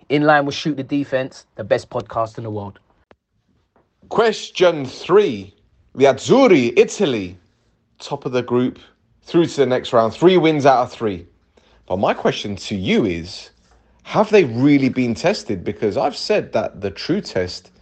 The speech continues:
Speaker 2: is when they go a goal down. They haven't conceded a goal in, like, eleven games. So is that the true test? Or, or do they need to play a better opponent?
Speaker 1: Italy.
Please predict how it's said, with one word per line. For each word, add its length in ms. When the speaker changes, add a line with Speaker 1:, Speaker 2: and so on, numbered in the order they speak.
Speaker 2:
is 140
when 160
they 60
go 200
a 40
goal 240
down. 260
They 60
haven't 200
conceded 380
a 60
goal 180
in, 80
like, 200
eleven 360
games. 460
So 120
is 80
that 160
the 80
true 280
test? 560
Or, 520
or 480
do 140
they 120
need 220
to 140
play 440
a 60
better 280
opponent? 420
Speaker 1:
Italy. 440